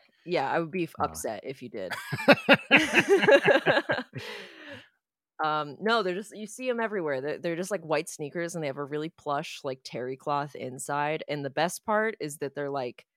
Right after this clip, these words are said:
Speaker 1: nice looking lace ups, but you can totally slip 'em on. I had to
Speaker 2: Mm-hmm.
Speaker 1: retie them for the first time the other day, and I've had them for a while.
Speaker 2: So they're kind of like Keds, is that correct?
Speaker 1: Oh, you're gonna make me not like them,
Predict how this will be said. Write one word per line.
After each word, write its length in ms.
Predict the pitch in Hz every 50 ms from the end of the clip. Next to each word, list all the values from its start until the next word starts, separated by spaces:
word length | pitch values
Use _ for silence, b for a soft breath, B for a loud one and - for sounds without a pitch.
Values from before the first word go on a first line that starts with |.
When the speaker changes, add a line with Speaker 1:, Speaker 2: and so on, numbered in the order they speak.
| _ _ _ _ _ _ -
Speaker 1:
nice 440 | 151 160 156 156 165 - - -
looking 320 | 160 165 151 - 160 139 135
lace 320 | 131 135 135 139 151 - 196
ups, 380 | 185 190 202 - - - - - -
but 180 | 139 170 151
you 120 | 170 160 -
can 180 | - 165 147
totally 460 | - - 165 160 165 156 160 160 151 151
slip 340 | - - - - 151 139 -
'em 140 | 139 135 127
on. 260 | 120 123 120 120 -
I 220 | - - 139 151 156
had 180 | 165 165 156 -
to 80 | 143 135
Speaker 2:
Mm-hmm. 380 | - - 151 160 165 - - 170
Speaker 1:
retie 180 | 156 151 156 151
them 380 | 160 165 170 175 185 185 202 -
for 100 | - 165
the 100 | 143 143
first 360 | 139 - - 135 135 - - -
time 260 | 143 123 123 120 113
the 100 | 123 120
other 180 | 117 - 113
day, 280 | 110 117 107 82 80 - -
and 100 | 135 135
I've 100 | 131 143
had 180 | 156 147 135
them 140 | 127 120 107
for 220 | - - 123 127 - _ _ _ -
a 80 | - 123
while. 480 | 120 120 120 104 80 - - - - - _ _ _ -
Speaker 2:
So 140 | - 165 170
they're 140 | 151 170 156
kind 320 | - - - 190 214 202
of 80 | 180 147
like 260 | 131 123 120 87 _ _ _ _
Keds, 720 | - - 98 117 107 92 85 80 85 85 - - - - _ _ _ _ -
is 80 | 104
that 160 | 110 117 110 -
correct? 340 | - 120 117 117 - - _ _ _ _ _ _ _ _ _ _ _ _ -
Speaker 1:
Oh, 420 | 151 185 208 202 196 190 180 175 170
you're 240 | 160 160 165 165
gonna 180 | 156 180 175 175
make 280 | 165 165 156 151 - 156
me 100 | 147 139
not 240 | 139 131 127 120
like 240 | 123 139 135 127 -
them, 320 | - 127 113 113 113 -